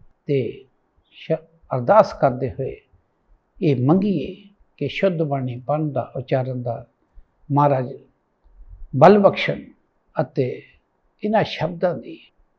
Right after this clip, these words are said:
ਜਿਹੜੀ ਅਮਲ ਹੈ ਕਰਨ ਲਈ, ਜਿਹੜੀ ਰਹਿੰਦੇ ਹੋਏ ਸਵਾਸਾਂ ਦੀ ਪੂੰਜੀ ਹੈ, ਉਹਨੂੰ ਚਲਾਉਂਦੇ ਹੋਏ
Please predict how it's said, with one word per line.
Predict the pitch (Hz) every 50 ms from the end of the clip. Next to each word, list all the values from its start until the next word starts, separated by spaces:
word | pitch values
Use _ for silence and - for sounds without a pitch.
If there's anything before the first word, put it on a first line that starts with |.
| _ 147
ਜਿਹੜੀ | 131 131 156 151 156 156 - - - 180
ਅਮਲ | 202 233 240 196
ਹੈ | 135 123 117 - - -
ਕਰਨ | 147 135 135 135 127
ਲਈ, | 123 - - - _ _ _ _ _ _ _ _ - - _
ਜਿਹੜੀ | 175 170 170 147 131
ਰਹਿੰਦੇ | - 135 151 190 214 214 185 131
ਹੋਏ | 151 156
ਸਵਾਸਾਂ | 139 - - 151 143 131 - - 147
ਦੀ | 139 131 120
ਪੂੰਜੀ | - _ 165 175 180 175 156 - 156 117 95
ਹੈ, | 101 - - _ _ _ _ _ _ _ _ _ _ _ _ -
ਉਹਨੂੰ | 226 226 214 190 156 -
ਚਲਾਉਂਦੇ | - 165 156 143 139 151 151 147 -
ਹੋਏ | - - - -